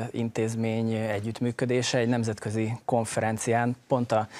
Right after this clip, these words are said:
a digitális adatok hosszú távú megőrzéséről tartott nemzetközi konferencián találtak egymásra, ö, az O S K és a, a világarchívum, akkor még csak tervezett,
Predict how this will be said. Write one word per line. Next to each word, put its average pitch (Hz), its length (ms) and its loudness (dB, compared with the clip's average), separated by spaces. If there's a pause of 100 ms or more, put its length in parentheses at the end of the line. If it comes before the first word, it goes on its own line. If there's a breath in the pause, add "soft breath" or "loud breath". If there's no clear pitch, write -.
(140 loud breath)
a 120 60 0
digitális 113 560 2
adatok 110 520 0
hosszú 123 360 0
távú 110 240 2
megőrzéséről 104 1120 2
tartott 110 600 0
nemzetközi 110 540 -2
konferencián 107 840 0 (380 loud breath)
találtak 110 480 2
egymásra, 110 680 0 (360 loud breath)
ö, 117 80 -2
az 113 340 0
O 117 180 4
S - 100 0
K - 80 -4
és 107 320 0
a, 107 280 2 (220 loud breath)
a 110 320 0
világarchívum, 113 720 2
akkor 120 260 2
még 117 160 2
csak - 200 -2
tervezett, 110 680 0